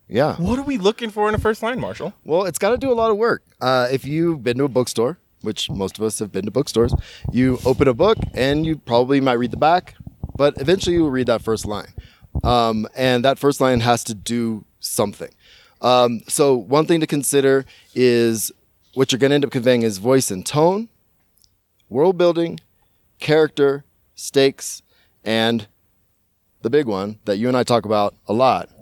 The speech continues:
Speaker 1: is the promise of your novel.
Speaker 2: Now, I have a question for you already.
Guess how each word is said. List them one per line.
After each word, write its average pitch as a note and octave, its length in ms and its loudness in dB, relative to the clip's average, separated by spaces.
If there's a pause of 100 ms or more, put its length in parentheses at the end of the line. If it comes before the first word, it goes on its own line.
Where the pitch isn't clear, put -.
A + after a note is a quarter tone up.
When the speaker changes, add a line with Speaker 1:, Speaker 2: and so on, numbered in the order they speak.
(200)
Speaker 1:
is G#2+ 460 -2
the - 80 2
promise A#2 600 -2 (160)
of G#2+ 140 -6
your A#2 80 0
novel. B2+ 340 0 (160)
Speaker 2:
Now, E3+ 280 -2
I D3 120 0
have C3 100 0
a A#2+ 40 -14
question A#2 340 -4
for A2 160 -8
you G#2+ 120 -4
already. G#2 260 -2